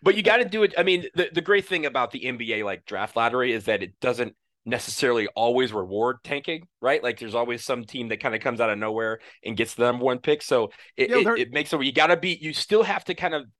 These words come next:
Speaker 1: pretend, right? You gotta pretend, like, like I did, like, the Pistons last year, they were great at this, at being competitively terrible, right? Like, they were just good enough to get everything to the fourth quarter, then, "Oh, man,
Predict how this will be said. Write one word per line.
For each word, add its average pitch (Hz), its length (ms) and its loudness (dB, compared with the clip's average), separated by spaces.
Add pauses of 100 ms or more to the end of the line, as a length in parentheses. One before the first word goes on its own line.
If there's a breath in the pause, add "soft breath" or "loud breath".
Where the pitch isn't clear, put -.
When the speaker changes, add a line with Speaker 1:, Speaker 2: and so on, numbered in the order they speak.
(460)
Speaker 1:
pretend, 120 540 -4
right? 110 240 -2
You 120 80 -10
gotta 151 120 0
pretend, 151 440 -6
like, 123 160 -8 (160)
like 165 200 2
I 165 80 2
did, 147 240 -2
like, 139 140 0
the - 80 -8
Pistons 180 380 -4
last 123 320 -4
year, 104 140 -8 (120)
they 143 80 0
were 131 140 2
great 117 180 2
at 101 100 -6
this, - 220 -12 (640 soft breath)
at 127 100 0
being 139 200 0
competitively 127 600 0
terrible, 101 440 0 (360)
right? 120 200 0
Like, 110 200 -2 (300 soft breath)
they 120 120 2
were 113 80 0
just 175 360 -2
good 190 120 2
enough 160 300 -2
to 123 100 -12
get 120 200 -6
everything 180 440 -2
to 180 80 -8
the 131 100 -6
fourth 170 320 -4
quarter, 165 220 0
then, 151 180 -2
"Oh, 190 300 -2
man, 180 480 -6